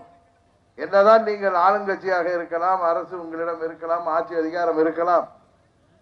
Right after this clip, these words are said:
வீட்டிலே வந்து வாக்காளருக்கு ஆறாயிரம் ரூபாய் என்று பேரம் பேசினாலும் அதிலெல்லாம் அந்த ஏழை எளிய தொழிலாள மக்கள், ஆர் கே நகரிலே உள்ள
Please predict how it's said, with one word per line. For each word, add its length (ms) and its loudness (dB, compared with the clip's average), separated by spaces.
வீட்டிலே 480 -2
வந்து 280 4
வாக்காளருக்கு 800 0
ஆறாயிரம் 420 2
ரூபாய் 240 4
என்று 180 -12
பேரம் 380 -4
பேசினாலும் 580 -4
அதிலெல்லாம் 560 -4
அந்த 260 -4
ஏழை 280 0
எளிய 280 -4
தொழிலாள 460 2
மக்கள், 420 -4
ஆர் 260 0
கே 120 -4
நகரிலே 520 0
உள்ள 160 0